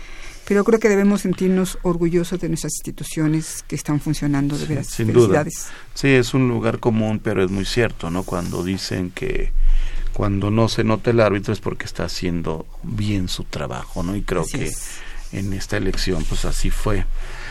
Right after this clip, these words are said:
Speaker 2: Eh, a reserva de que quiera comentar sobre los comentarios, sobre las preguntas que hace nuestro público, yo quería comentarle tres cosas, ¿no? Tres temas o tres preguntas. Yo sí creo que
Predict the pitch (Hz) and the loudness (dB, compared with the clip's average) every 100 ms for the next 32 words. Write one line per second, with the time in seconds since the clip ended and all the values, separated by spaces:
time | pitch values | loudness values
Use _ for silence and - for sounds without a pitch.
0 | - - - 156 151 147 139 135 160 165 | -6 -4 2 6 8 8 8 6 6 6
1 | 139 190 196 208 160 123 131 147 - 120 | 6 8 8 8 6 4 4 4 4 2
2 | 107 120 117 127 107 104 101 95 - 104 | 4 4 4 2 2 2 2 0 -2 0
3 | 101 101 110 117 110 - 98 90 - 101 | 0 2 6 6 8 6 6 4 2 0
4 | 98 120 117 104 - 113 104 110 98 95 | 4 4 4 2 -2 0 0 -2 -2 -2
5 | - 95 113 110 101 131 190 - - - | -4 -4 -2 -2 0 -2 -2 -6 -8 -8
6 | - - 123 - 139 131 127 113 123 120 | -4 2 6 6 4 4 4 6 8 8
7 | 120 117 101 98 95 98 98 - 147 139 | 8 8 6 4 2 -2 -2 2 4 4
8 | - 120 113 - 95 117 117 113 107 - | 2 2 0 0 -2 -2 -4 -4 -4 -2
9 | 110 110 101 92 95 - - 92 - - | 0 0 -2 -4 -8 -8 -6 -6 -6 -6
10 | 85 92 95 85 - 82 - - - - | -2 0 -2 -2 -8 -12 -14 -16 -16 -16
11 | - - 123 185 214 147 135 127 123 120 | -14 -8 6 6 6 6 6 8 6 6
12 | 107 101 92 | 6 4 4